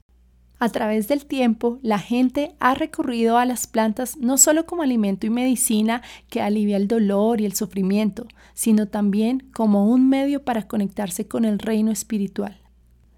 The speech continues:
No es frecuente que se reconozcan las hierbas como aliadas y como plantas medicinales especialmente destinadas a la temporada de otoño.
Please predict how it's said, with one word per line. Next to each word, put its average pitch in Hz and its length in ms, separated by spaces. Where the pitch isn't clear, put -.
No 240 240
es 294 200
frecuente 285 640
que 226 100
se 220 140
reconozcan 214 680
las 254 200
hierbas 214 440
como 226 320
aliadas 220 760
y 226 100
como 226 360
plantas 233 500
medicinales 226 960
especialmente 233 880
destinadas 226 800
a 233 80
la 226 100
temporada 202 540
de 208 80
otoño. 202 440